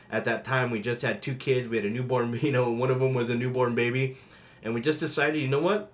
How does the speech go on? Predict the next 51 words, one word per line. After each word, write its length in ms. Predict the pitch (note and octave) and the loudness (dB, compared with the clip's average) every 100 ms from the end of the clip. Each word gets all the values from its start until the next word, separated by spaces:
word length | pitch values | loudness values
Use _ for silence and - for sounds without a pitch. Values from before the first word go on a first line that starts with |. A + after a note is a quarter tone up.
| - | -14
We're 160 | G#2+ A#2+ | -8 -4
just 200 | D3 D#3 | -4 0
gonna 160 | C#3 | 2
do 180 | C3 C3+ | 2 0
what 180 | C3 A#2+ | 2 2
we 100 | C3 | 0
would 140 | B2 | -2
do, 320 | A2+ B2 A#2 A#2 - - - - | -2 -2 -4 -6 -18 -20 -20 -10
uh, 140 | A2 G#2+ | -6 -4
if 200 | G#2+ - | -4 -2
there 120 | A2+ | 0
was 200 | A#2 G#2 | 2 2
a 60 | G2+ | 0
whole 160 | B2 | -2
group 240 | A2+ A#2+ A2+ | -2 -4 -6
of 100 | G2 | -6
people 300 | A2 G#2+ A2 | -6 -4 -4
every 260 | G2+ G#2+ | -4 -4
single 300 | G#2 A#2+ G#2+ | -4 -2 -2
week. 400 | G2+ G2 - - - - - - | -2 -4 -8 -20 -20 -20 -20 -10
And 200 | G2 G2+ | -8 -4
so 180 | A#2 G#2+ | 0 0
we 160 | A2 | 0
would 180 | G#2 G2 | -2 0
go 140 | A2+ A2 | 2 2
to 140 | A#2+ | 0
the 80 | G2+ | -8
park 520 | - A#2 A#2 A#2 - - | -6 -2 0 -2 -4 -14
and 100 | G2+ | -10
we 100 | G2 | -8
would 200 | F#2+ G2 | -8 -4
meet, 320 | A2+ A#2 A#2 G2+ | 0 0 -2 -8
we 180 | F#2+ | -12
would 120 | F#2 - | -12 -10
talk 260 | A2+ - | -10 -10
about 280 | G#2+ G#2+ F#2 | -8 -8 -8
Jesus, 480 | F#2 A#2+ G#2+ A2+ A2+ | -8 -6 -4 -6 -4
we 120 | A2+ | -2
would 200 | A#2+ A#2 | -2 0
<laughs> 80 | C#3+ | 4
pray, 380 | B2+ B2+ B2+ C3 - - | 4 4 0 -6 -16 -4
have 220 | A2+ A#2 | -2 0
some 200 | B2 A#2+ | 0 0
food, 340 | A2+ A#2+ A#2+ A#2 | 2 0 2 0
and 180 | G#2+ | 0
then 120 | G#2+ G#2 | 0 0
we 160 | G#2 | 0
would, 140 | G#2 G2 - - - | -4 -8 -18 -20 -10
and 160 | G#2 A#2 | -4 -2
then 140 | B2 | 0
we, 300 | B2+ B2+ - | 0 0 -2